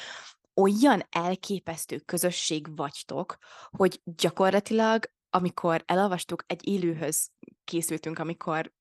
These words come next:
a kérdéséteket olvastuk, és, ö, nagyjából a felét tudtuk megválaszolni, vagy lehet, hogy még annyit sem.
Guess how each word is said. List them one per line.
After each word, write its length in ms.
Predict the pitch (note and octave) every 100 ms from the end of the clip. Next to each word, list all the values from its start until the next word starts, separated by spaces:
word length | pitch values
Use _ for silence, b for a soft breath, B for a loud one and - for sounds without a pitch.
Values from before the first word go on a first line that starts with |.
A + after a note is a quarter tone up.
| _
a 80 | E3
kérdéséteket 580 | - F3 E3+ E3+ E3 -
olvastuk, 440 | D3 E3 - G#3
és, 460 | - E3+ E3 - -
ö, 120 | D#3+
nagyjából 320 | F3 F3 D3+
a 60 | D#3
felét 400 | - E3 C#3+ D#3+
tudtuk 280 | E3+ - -
megválaszolni, 580 | D#3+ D3+ D3 E3+ D3+
vagy 100 | D#3
lehet, 200 | D#3+ D#3
hogy 100 | E3
még 180 | D3+ D3+
annyit 260 | D#3+ D#3+ D#3+
sem. 220 | D#3+ G3